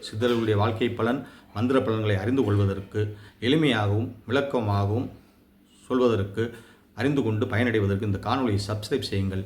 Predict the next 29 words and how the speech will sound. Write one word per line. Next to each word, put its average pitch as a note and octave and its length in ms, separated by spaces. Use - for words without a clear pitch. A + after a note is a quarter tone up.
கமெண்ட் B2+ 300
செய்யுங்கள், G2 340
லைக் B2+ 220
செய்யுங்கள், F#2 340
ஷேர் B2 320
செய்யுங்கள். F#2+ 340
மேற்கொண்டு G#2+ 420
இந்த F#2+ 200
காணொளியை G#2+ 440
உங்களுடைய G#2+ 320
அன்பர்களுக்கும் B2 540
நண்பர்களுக்கும் G#2+ 560
ஏனையோர்களுக்கு G2+ 680
பகிர்ந்து G#2+ 460
அவர்களும் C#3 360
நல் A2+ 220
பயனடைய G#2 440
நீங்கள் A2+ 340
சப்ஸ்கிரைப் A#2 400
செய்யுங்கள், G#2 340
ஷேர் B2 260
செய்யுங்கள், G2+ 320
கமெண்ட் G#2 300
செய்யுங்கள், G#2 260
லைக் G2 140
செய்யுங்கள். G2 220
வாருங்கள் G#2+ 300
காணொளிக்குள் G#2 480
சொல்லலாம். F2 300